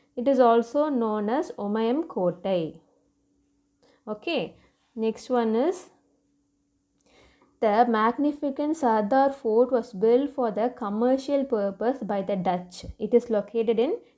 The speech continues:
Kanjipuram. So the Dutch people, they have built a fort called as Sardar Fort in Kanjipuram. This is for commercial purpose, that is for import and selling and trading pur-, purpose. They have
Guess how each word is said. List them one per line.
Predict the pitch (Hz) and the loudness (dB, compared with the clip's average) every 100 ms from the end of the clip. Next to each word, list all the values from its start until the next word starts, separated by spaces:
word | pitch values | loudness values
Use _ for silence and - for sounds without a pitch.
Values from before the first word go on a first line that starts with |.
| - | -10
Kanjipuram. | 202 208 196 175 180 185 | -6 -4 -4 -4 -4 -4
So | 233 214 | -4 0
the | 208 | 2
Dutch | 214 262 - | 2 0 -2
people, | 262 254 277 | -4 0 0
they | 277 240 | 2 2
have | 202 180 | 0 0
built | 233 247 | 0 0
a | 240 | -4
fort | - 214 220 - | -2 0 0 0
called | 214 196 208 | -4 -4 -2
as | 226 240 | -2 -2
Sardar | 196 180 180 180 | -4 -4 -2 -4
Fort | 233 196 208 285 - - _ - | -4 -2 -2 -2 -8 -20 _ -2
in | 220 254 339 | 2 2 0
Kanjipuram. | - 196 208 247 208 202 180 202 381 - _ - | -6 -4 -2 0 0 0 0 -2 -4 -8 _ -6
This | 285 | 0
is | 320 320 | 0 0
for | 285 330 | 0 0
commercial | 285 220 240 254 277 269 | -2 2 2 2 2 0
purpose, | 269 190 196 196 | 0 -4 -4 -4
that | 214 | -2
is | 240 | -2
for | - 233 320 - _ _ _ _ - | -2 -2 -2 -6 _ _ _ _ -2
import | 247 247 262 247 | 0 4 6 6
and | 247 254 | 2 -2
selling | 254 240 233 247 254 | 0 0 0 0 0
and | 233 233 254 | -2 -4 0
trading | 226 233 247 254 | 0 2 0 -2
pur-, | 202 185 | -4 -6
purpose. | 180 190 185 214 311 359 | -4 -6 -4 -4 -4 -2
They | 214 202 | -2 0
have | 202 302 | 0 0